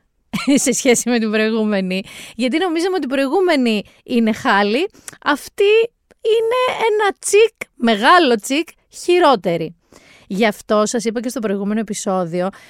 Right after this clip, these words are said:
μην αρχίσετε αυτά τα «αυτή είναι η χρονιά μου, το νιώθω». Μέχρι και οι Φέστη έχουν εκραγεί, μέχρι και η Θεοφανία Παπαθωμά χώρισε τον Γρηγόρη Πετράκο, δεν είναι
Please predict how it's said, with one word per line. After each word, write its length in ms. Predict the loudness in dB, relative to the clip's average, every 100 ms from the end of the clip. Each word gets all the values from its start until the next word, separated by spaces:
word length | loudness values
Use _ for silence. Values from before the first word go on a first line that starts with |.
| -6
μην 300 | 0 0 0
αρχίσετε 460 | -4 -2 -4 -2 -4
αυτά 300 | -2 -2 0
τα 200 | -2 -2
«αυτή 360 | -4 -6 -4 -2
είναι 140 | -2
η 40 | -2
χρονιά 460 | -2 -2 0 -2
μου, 120 | -2
το 100 | -2
νιώθω». 640 | -2 0 -2 -6 -10 -14 -14 _ _ _ _ _ -6
Μέχρι 560 | -2 2 2 2 -2
και 100 | -2
οι 40 | -4
Φέστη 420 | 2 2 2 0
έχουν 280 | 0 0 -4
εκραγεί, 640 | -4 -4 -4 -4 -2 -2 -4 -16 -6
μέχρι 340 | 0 2 2 0
και 80 |
η 60 | -2
Θεοφανία 400 | -2 0 0 -2
Παπαθωμά 680 | -2 -2 0 0 2 2 2
χώρισε 300 | 2 2 0
τον 100 | -4
Γρηγόρη 300 | 0 -2 -2
Πετράκο, 500 | -4 0 0 0 -2
δεν 200 | -2 -2
είναι 160 | -4